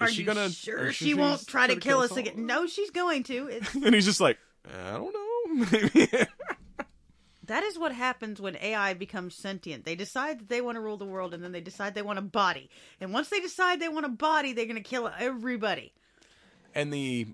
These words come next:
Speaker 1: It's like how all the A Is become, like, Megan and all those other ones. It's like,
Speaker 2: <laughs>
Speaker 1: "I've decided I am a person now, too."
Speaker 2: And then they
Speaker 1: You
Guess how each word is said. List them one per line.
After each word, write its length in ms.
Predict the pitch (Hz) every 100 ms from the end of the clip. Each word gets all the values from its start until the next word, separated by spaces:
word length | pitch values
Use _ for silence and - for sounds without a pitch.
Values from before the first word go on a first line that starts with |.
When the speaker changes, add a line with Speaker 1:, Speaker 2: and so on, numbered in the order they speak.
| -
Speaker 1:
It's 140 | -
like 160 | 269 240
how 160 | 262 247
all 240 | 226 240 254
the 160 | 226
A 240 | 185 170 135
Is 100 | 160
become, 360 | 175 196 165
like, 180 | 160 156
Megan 520 | 202 220 277 220 180
and 120 | 160 175
all 140 | 196
those 140 | 233 226
other 180 | 233
ones. 160 | 208 170
It's 160 | 247 196
like, 160 | 180
Speaker 2:
<laughs> 20 |
Speaker 1:
"I've 300 | 180 214 277
decided 480 | 233 262 311 254 247 -
I 200 | 247 302
am 160 | 302
a 40 | 269
person 460 | 269 285 - 262
now, 240 | 262 247 240
too." 460 | 233 269 233 165 - _ _ _ _ _ _ _ _ _ _ _ _ _ _ 190 170 _ _ - - _ _ - - 151 _ _
Speaker 2:
And 120 | 202 202
then 180 | 185 175
they 200 | 156 135 - _ _ _ _ _ _ _ _ _ _
Speaker 1:
You 60 | -